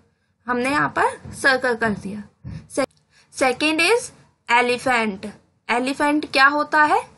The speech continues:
एनिमल होता है, प्लेस होता है या पर्सन होता है? तो आपको बताना है कि जो पर्सन है वो तो हमारी तरह दिखाई देते हैं, लेकिन जो प्लेस है वो क्या होती है?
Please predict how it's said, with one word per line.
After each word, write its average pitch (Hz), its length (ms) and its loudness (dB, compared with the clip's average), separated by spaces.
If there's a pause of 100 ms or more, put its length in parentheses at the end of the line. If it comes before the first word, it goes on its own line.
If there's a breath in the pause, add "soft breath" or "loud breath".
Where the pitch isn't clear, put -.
एनिमल 285 400 2
होता 320 280 0
है, 349 220 0 (240)
प्लेस 269 300 2
होता 330 320 2
है 370 220 0 (480 soft breath)
या 277 100 2
पर्सन 294 420 2
होता 302 260 0
है? 339 220 -4 (400)
तो 277 60 4
आपको 277 280 2
बताना 269 400 2
है 285 220 -2
कि 311 160 -4
जो 302 140 -2
पर्सन 294 500 2
है 320 280 0 (360 loud breath)
वो 269 180 4
तो 359 340 2 (1040)
हमारी 285 380 4
तरह 311 200 0
दिखाई 294 400 0
देते 269 320 0
हैं, 262 340 -6 (760)
लेकिन 262 320 2
जो 285 120 0
प्लेस 302 440 0
है 330 420 -4 (180)
वो 269 140 0
क्या 339 160 2
होती 339 340 0
है? 427 220 -2